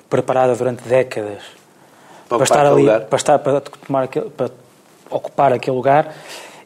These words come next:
Speaker 1: e verdadeiramente é a pessoa, a principal ou a maior derrotada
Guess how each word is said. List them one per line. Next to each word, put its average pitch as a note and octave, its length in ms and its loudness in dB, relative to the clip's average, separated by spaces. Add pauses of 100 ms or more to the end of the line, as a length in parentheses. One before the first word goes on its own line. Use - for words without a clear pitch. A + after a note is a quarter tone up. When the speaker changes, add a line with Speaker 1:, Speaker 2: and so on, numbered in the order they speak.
(180)
Speaker 1:
e F3 140 0
verdadeiramente E3+ 840 0
é F3+ 60 0
a F3 40 -6
pessoa, F3+ 680 -2 (680)
a E3+ 140 0
principal F#3+ 840 -2
ou C3 100 2
a A#2+ 40 -6
maior D#3 360 0
derrotada D3 800 -2